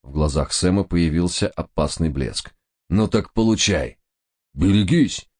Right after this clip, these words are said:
крикнул Виски и прыгнул на Сэма. Поздно. Сэм выстрелил, не целясь, от бедра. Вспышка, грохот,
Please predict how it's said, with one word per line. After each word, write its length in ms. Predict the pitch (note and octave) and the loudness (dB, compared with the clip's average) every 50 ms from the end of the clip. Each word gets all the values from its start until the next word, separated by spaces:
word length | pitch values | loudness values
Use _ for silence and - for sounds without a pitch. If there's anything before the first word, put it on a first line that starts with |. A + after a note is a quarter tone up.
| _ _ _ | _ _ _
крикнул 400 | _ F#2 F2+ - - D#2+ D#2 D#2 | _ -2 -2 -2 -2 -2 -2 0
Виски 360 | C#2+ D2+ C3+ C#3+ - - - A#2+ | 2 2 2 2 0 0 -2 -2
и 220 | - - - F#2 | -2 0 -2 -4
прыгнул 540 | - - - F2+ G2 F#2+ E2 F2+ F2 E2+ D#2+ | -2 -2 -2 0 0 0 2 2 2 2 2
на 120 | D#2+ D#2+ | 0 -2
Сэма. 420 | D#2+ - - C#2+ A#1+ A#1+ - - _ _ _ _ _ _ _ _ _ _ _ | -4 -4 -4 -4 -4 -6 -8 -12 _ _ _ _ _ _ _ _ _ _ _
Поздно. 460 | B2 B2 G2 D#2+ C#2+ D2 C2+ - - _ _ _ _ _ _ _ _ _ _ | -2 0 0 -2 -2 -6 -10 -10 -14 _ _ _ _ _ _ _ _ _ _
Сэм 380 | - - - C3 B2 A2+ G#2 | -4 0 2 2 4 2 2
выстрелил, 580 | F2 A2 C#3+ C#3 - - G#2 G#2 G2+ G2+ F#2+ F2+ | 2 0 0 0 0 0 0 2 2 2 4 4
не 140 | F2+ F#2+ F2+ | 2 2 0
целясь, 480 | - - A2+ G2+ E2 C#2+ B1+ - - | 0 0 0 2 2 0 -2 -4 -4
от 180 | - F2+ F2+ D2+ | -2 -2 -2 0
бедра. 460 | C#2 D#2+ E2+ D2 F2 E2+ C#2+ - - _ _ _ _ _ _ _ _ | 0 -2 0 0 0 -2 -2 -4 -10 _ _ _ _ _ _ _ _
Вспышка, 640 | - - - - G#3 C#4+ - - - B2+ B2 - _ _ _ _ _ _ | -12 -4 0 2 2 2 2 0 -2 -2 -2 -6 _ _ _ _ _ _
грохот, 680 | E2 - E2+ F#2+ G#2+ A2+ B2 A#2 - A#2 - - - | -8 -2 0 2 4 4 2 2 0 -4 -6 -6 -14